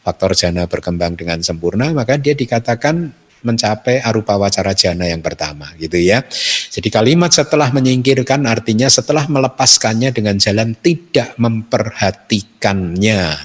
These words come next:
tidak memperhatikan, kalau dalam konteks meditasi Brahma Wihara tadi, tidak memperhatikan konsep makhluk, ya.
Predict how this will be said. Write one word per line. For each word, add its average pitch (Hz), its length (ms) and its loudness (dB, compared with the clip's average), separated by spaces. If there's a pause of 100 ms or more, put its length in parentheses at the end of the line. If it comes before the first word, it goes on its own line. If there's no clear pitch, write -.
tidak 110 240 -2
memperhatikan, 107 880 -2 (400)
kalau 95 240 0
dalam 87 480 0
konteks 87 400 -2
meditasi 85 720 0
Brahma 85 320 0
Wihara 85 400 -2
tadi, 101 480 0
tidak - 480 0
memperhatikan 98 800 0
konsep 92 480 0
makhluk, 98 480 -2 (160)
ya. 95 240 0